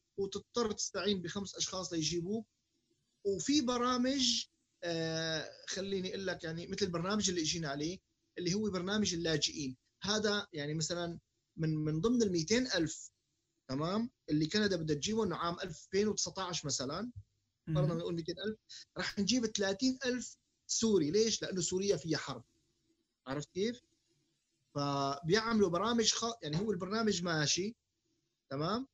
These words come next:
Speaker 2: مفهوم.
Speaker 1: مية ألف أو مية وخمسين ألف أو ميتين ألف، ولكن بحالات الحروب أو ال-، الكوارث ال-، ال-، البشرية، كندا عم تخصص جزء من هذا ال-، ال-، العدد الكبير لتستخدم فيه، تركز على، يعني، من الهند،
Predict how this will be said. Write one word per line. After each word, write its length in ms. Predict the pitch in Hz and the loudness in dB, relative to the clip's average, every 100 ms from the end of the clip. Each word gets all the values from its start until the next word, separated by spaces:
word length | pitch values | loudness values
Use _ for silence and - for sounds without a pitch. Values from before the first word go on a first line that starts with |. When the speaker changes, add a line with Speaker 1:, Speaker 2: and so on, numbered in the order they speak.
| - | -8
Speaker 2:
مفهوم. 260 | 156 139 165 | -6 0 0
Speaker 1:
مية 140 | 220 - | 0 0
ألف 160 | 185 - | -4 -4
أو 140 | 156 170 | -8 -4
مية 160 | 202 | -4
وخمسين 380 | 165 170 160 190 | -4 -4 -6 -8
ألف 140 | 165 | -8
أو 40 | 151 | -8
ميتين 260 | 147 208 214 | -6 -6 -4
ألف، 200 | 220 - _ _ _ - | -6 -8 _ _ _ -2
ولكن 420 | 170 233 220 160 | 2 2 0 -2
بحالات 540 | 156 - 160 226 240 | -2 -4 -2 -2 -2
الحروب 520 | 175 - 185 190 175 - _ - | -8 -6 -2 2 0 -2 _ -4
أو 160 | 151 147 | -2 -2
ال-، 220 | 139 - | -2 -6
الكوارث 640 | 147 135 147 175 220 214 196 | -8 -8 -4 0 0 0 -4
ال-، 240 | 185 180 | -6 -6
ال-، 260 | 160 160 156 | -6 -4 -6
البشرية، 600 | 160 170 160 160 165 202 _ _ _ _ - | -4 -2 -2 -4 -6 -10 _ _ _ _ 0
كندا 260 | 240 214 | 2 2
عم 140 | 180 170 | 0 -2
تخصص 600 | - 233 - 180 156 156 | -4 -2 -2 -2 -2 0
جزء 320 | 233 233 - - | 0 -2 -4 -4
من 220 | 147 143 | -4 -2
هذا 440 | 156 240 220 220 | 0 0 0 2
ال-، 240 | 202 196 - | 2 0 -4
ال-، 200 | 165 - | -6 -6
العدد 380 | 156 190 226 208 | -4 -2 -2 0
الكبير 500 | 208 - 208 226 233 - _ _ - | -4 -4 -4 -2 -4 -8 _ _ -6
لتستخدم 560 | 175 - - 226 202 202 | -2 0 0 0 0 -2
فيه، 280 | 233 226 226 226 226 - | -2 -2 0 0 -2 -2
تركز 360 | 220 - 147 | -4 -2 -4
على، 320 | 147 151 147 - | -2 -2 -4 -6
يعني، 200 | 135 135 | -6 -4
من 120 | 143 | 0
الهند، 380 | 156 165 175 | 2 2 0